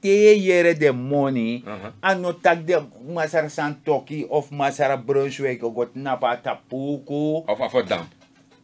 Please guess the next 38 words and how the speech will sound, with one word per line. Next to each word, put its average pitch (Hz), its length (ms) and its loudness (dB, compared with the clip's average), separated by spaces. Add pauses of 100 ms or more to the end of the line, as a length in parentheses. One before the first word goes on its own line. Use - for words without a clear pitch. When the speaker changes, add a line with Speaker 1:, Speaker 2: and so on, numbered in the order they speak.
Speaker 1:
Nee. 139 400 2
Speaker 2:
Of - 60 -2
wat 113 160 2
praat 104 300 0
hij 107 100 -10
zo? 117 260 -6
Troa 113 260 2
straat? 98 380 -6
Speaker 1:
Nee, 180 680 6
als 135 180 2
aan 165 160 6
dat 156 200 4
no 151 320 4
de. 143 320 6
Speaker 2:
Nee, 90 120 -4
hoor, 107 100 -2
ook. - 320 -4
Speaker 1:
Nee, 160 440 4
nee, 156 120 2
hoor, 143 220 4
ook. 120 120 -2
Speaker 2:
Oké. 92 160 -2
Speaker 1:
A 113 80 2
regering 147 560 2
die 135 120 -10
zie 131 260 -8
op 104 100 -4 (180)
one 117 220 -4
marchi. 117 540 -2 (340)
Speaker 2:
Mhm. 135 160 -10 (340)
Speaker 1:
One 135 180 0
systeem. 123 720 -8 (340)
If 135 200 -2
je 127 140 0
hoor, 123 180 0
ook, 131 220 -4
je 123 220 -4
chisi. - 360 -16